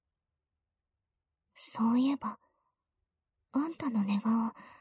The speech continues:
授業中の居眠りじゃなきゃ、見たことないから。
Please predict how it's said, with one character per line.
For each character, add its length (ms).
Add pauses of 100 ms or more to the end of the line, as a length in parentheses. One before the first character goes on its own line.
(960)
授 160
業 320
中 240
の 160
居 100
眠 280
り 100
じ 120
ゃ 40
な 140
き 140
ゃ、 260 (1000)
見 160
た 140
こ 140
と 120
な 220
い 60
か 180
ら。 180